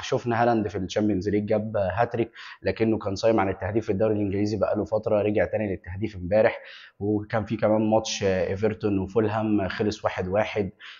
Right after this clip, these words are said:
آه، ماتش كان فيه سجال ما بين الفرقتين، كان فيه شوية كرة ممتعة كده، بس، آه، في الآخر انتهى بالتعادل.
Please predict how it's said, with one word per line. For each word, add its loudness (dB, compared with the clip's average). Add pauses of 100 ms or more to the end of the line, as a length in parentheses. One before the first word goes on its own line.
(280)
آه، 2
ماتش 0
كان -2
فيه -6
سجال 0
ما 2
بين 0
الفرقتين، 0
كان -6
فيه -4
شوية -2 (100)
كرة 2
ممتعة 2
كده، 4
بس، -2
آه، 2
في -12
الآخر -4
انتهى 0
بالتعادل. 2